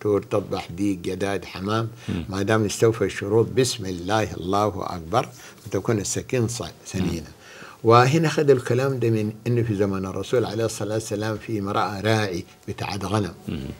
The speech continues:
Speaker 1: حقت ناس مؤجرة. ترعى الغنم، الغنم طلع في الجبال، خروف من فوق وظن الدردق، الدردق، الدردق، الرب وقع في الوطن من الجبل.
Speaker 2: مم.
Speaker 1: يرفس، يرفس، كان مرة شاطرة ذكية، ما عندها سكين،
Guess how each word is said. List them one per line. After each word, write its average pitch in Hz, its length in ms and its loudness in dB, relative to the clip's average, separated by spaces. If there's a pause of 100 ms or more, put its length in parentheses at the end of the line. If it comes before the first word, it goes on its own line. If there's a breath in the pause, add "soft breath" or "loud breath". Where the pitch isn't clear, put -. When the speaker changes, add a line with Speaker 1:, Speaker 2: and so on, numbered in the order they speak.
(220)
Speaker 1:
حقت 117 420 2
ناس 143 260 2
مؤجرة. 135 520 0 (560 loud breath)
ترعى 135 280 6
الغنم، 127 380 2
الغنم 131 420 2
طلع 120 240 4
في 110 180 0
الجبال، 101 640 2 (400)
خروف 131 440 8
من 117 140 2
فوق 143 400 8
وظن 127 320 2
الدردق، 127 440 2
الدردق، 123 540 -2
الدردق، 110 600 -2
الرب 107 280 6 (300)
وقع 127 220 2
في - 140 -2
الوطن 107 340 0
من 92 120 0
الجبل. 85 340 -4 (140)
Speaker 2:
مم. 80 180 -6 (240)
Speaker 1:
يرفس، 127 500 8
يرفس، 151 560 2 (460 soft breath)
كان 123 140 4
مرة 135 220 6
شاطرة 120 400 4
ذكية، 98 560 2 (220)
ما 135 100 2
عندها 170 280 4
سكين، 110 460 0